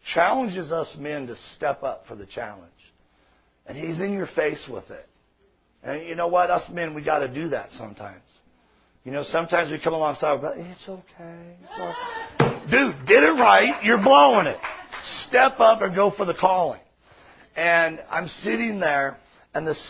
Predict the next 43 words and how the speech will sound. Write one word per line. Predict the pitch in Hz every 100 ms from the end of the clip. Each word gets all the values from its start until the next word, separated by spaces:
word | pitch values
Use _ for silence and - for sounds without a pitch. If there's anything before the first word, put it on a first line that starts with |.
| -
spirit | - 190 190 156 139
of | 127
the | 135
message | 139 151 151 160 127
was | 131 117 123
there. | 143 135 113 - - _ -
And, | 143 139 135 - _
you | - 139
know, | 131
me | 131 151
and | 151
Chuck, | - 151 139
we're, | 139 143 147 143
we're | 135
known | 139 139
as | 131 120 120
the | 117
big | 123 127 113
teddy | 135 131 123
bear | 127 123 117
criers | - 131 127 107 104 104
and | 113
stuff | - 123 -
like | 123 -
that. | 131 123 117 - - - -
And | 160
I | 175
just | 220 -
felt | - 220 196
the | 160
Holy | 196 208 180
Spirit | - - - 202 196
come | - 165
on | 175 185
me. | 160
And | 127
I'm | 135
just, | 160 - _ _ _ _ -
my | 151
eyes | - 196 220 185
were | 165
welling | 135 151 131 131
up. | 104 98